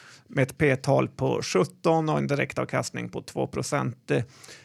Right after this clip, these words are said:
aktien är ju nära sitt all time high och det är trots alla de här orkanerna och grejerna som har varit, eh, i området där de kör sina båtar.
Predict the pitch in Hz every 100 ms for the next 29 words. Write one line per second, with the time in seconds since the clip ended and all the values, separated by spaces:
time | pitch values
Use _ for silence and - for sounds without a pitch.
0 | - - 147 - 170 160 156 143 143 139
1 | 151 139 104 143 139 131 117 143 160 151
2 | 139 135 - 151 - - 131 123 120 123
3 | - 135 - 143 139 127 120 131 127 120
4 | 127 123 131 113 127 131 107 123 - -
5 | 127 - - - - 123 131 127 120 131
6 | 131 135 127 127 117 139 131 123 120 120
7 | 127 120 - 127